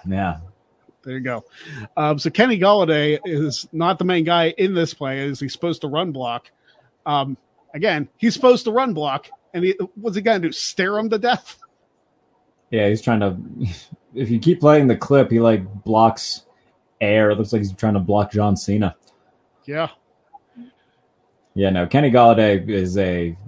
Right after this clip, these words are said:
Speaker 1: ginormous, <laughs> ginormous waste of money for the Giants. He's done absolutely nothing.
Speaker 2: Somebody said,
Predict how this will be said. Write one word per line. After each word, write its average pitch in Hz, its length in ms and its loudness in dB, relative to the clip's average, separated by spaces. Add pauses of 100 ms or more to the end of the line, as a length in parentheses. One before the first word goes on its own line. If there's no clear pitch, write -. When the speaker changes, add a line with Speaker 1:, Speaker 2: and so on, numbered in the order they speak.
Speaker 1:
ginormous, 98 960 2 (580)
<laughs> - 400 -20
ginormous 113 600 8
waste 98 300 2
of 92 100 0
money 92 260 -2
for - 120 -16
the 85 80 -6
Giants. 78 380 -10
He's 101 240 2
done 90 480 0 (520)
absolutely 92 840 2
nothing. 76 380 -12 (1600)
Speaker 2:
Somebody 262 520 -6
said, 170 400 -4